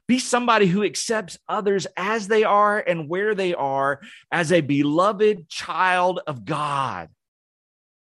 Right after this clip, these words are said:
Be somebody who knows they're loved. Know that you're loved and that you are actively becoming loved, that when you take that next right step, love is gonna pour through your life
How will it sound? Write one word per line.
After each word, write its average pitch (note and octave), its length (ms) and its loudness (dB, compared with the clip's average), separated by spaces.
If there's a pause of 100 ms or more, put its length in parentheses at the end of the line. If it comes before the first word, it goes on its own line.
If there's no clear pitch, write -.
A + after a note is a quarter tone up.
(680)
Be C3+ 120 -8
somebody F3 400 -4
who E3+ 80 -2
knows D#3+ 280 -2
they're C#3+ 160 -2
loved. C3+ 540 -2 (1300)
Know F#3+ 260 2
that A3 120 2
you're G#3 200 4
loved E3+ 680 0 (420)
and D3+ 140 -2
that E3 80 0
you G3+ 240 0
are G#3 200 0
actively A3 640 -2
becoming A3 680 -4
loved, G#3 540 4 (280)
that F3 140 -2
when F3 140 -2
you A3+ 180 -2
take B3 360 -6
that A3+ 180 -2
next A3+ 460 -4
right G#3+ 420 2
step, A3 460 -2
love G#3+ 260 2
is G#3 80 -6
gonna G3+ 160 -2
pour C4+ 360 -2
through C4+ 260 -6
your B3 200 0
life G3+ 380 2